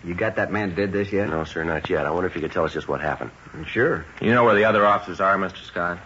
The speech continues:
Speaker 1: Outside someplace. They were talking to the others, getting names and addresses, something like that.
Speaker 2: You want to check 'em, Frank?
Speaker 3: Yeah, sure.
Speaker 2: Fine.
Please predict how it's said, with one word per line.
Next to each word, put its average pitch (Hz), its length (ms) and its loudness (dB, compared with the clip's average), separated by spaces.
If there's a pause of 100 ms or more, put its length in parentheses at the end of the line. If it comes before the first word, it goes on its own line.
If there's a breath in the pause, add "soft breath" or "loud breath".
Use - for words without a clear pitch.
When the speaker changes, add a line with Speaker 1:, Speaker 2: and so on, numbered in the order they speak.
(140)
Speaker 1:
Outside 123 640 0
someplace. 98 500 -2
They 95 100 0
were 90 100 0
talking 104 280 -2
to 85 60 -2
the 98 100 0
others, 92 320 0
getting 90 300 -2
names 98 260 -2
and 90 100 -4
addresses, 90 480 -4
something 92 300 -8
like 76 260 -10
that. 80 260 -8 (140)
Speaker 2:
You 80 80 -8
want 80 160 -6
to - 60 -16
check 78 140 -12
'em, 80 60 -16
Frank? 80 240 -10 (280)
Speaker 3:
Yeah, 87 200 -8
sure. - 200 -18 (160)
Speaker 2:
Fine. 64 220 -8